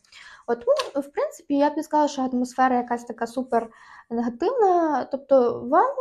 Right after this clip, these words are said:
в принципі, буде комфортно. Тобто тут випали ваші повітряні, а, тобто випали повітряні, да, карти, скажімо так, повітряної стихії. От, але, знову ж таки,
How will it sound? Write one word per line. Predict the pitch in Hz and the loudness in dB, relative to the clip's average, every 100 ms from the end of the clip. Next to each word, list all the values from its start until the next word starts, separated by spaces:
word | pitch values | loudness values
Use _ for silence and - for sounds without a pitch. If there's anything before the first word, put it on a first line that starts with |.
| 508 | -10
в | - | -6
принципі, | 480 554 - 294 | -4 -4 -6 -6
буде | 294 294 | -2 -2
комфортно. | - 247 269 294 - 220 | -2 0 2 2 2 -6
Тобто | 240 - 247 | -6 -6 -6
тут | 302 254 | -4 0
випали | 262 277 226 | 0 2 0
ваші | 240 240 - | 0 -4 -8
повітряні, | 240 240 226 214 214 220 - - - - | -6 -4 -4 -4 -6 -10 -14 -20 -18 -8
а, | 220 220 214 214 - 233 | -4 -2 -2 -4 -10 -10
тобто | 233 - | -8 -4
випали | 262 254 240 | -2 -2 -2
повітряні, | 240 220 220 214 | -4 -4 -4 -4
да, | 214 240 | -2 -2
карти, | 247 311 - 254 | 0 0 0 -8
скажімо | - 226 226 226 | -8 -8 -8 -8
так, | 214 220 | -10 -10
повітряної | - 247 233 220 220 | -4 -2 -2 -4 -6
стихії. | - - 370 381 - - - - | -10 -8 -4 -4 -6 -18 -16 -4
От, | 240 | 2
але, | 254 | 4
знову | 269 277 | 4 2
ж | 269 | -2
таки, | 240 214 220 | -4 -4 -4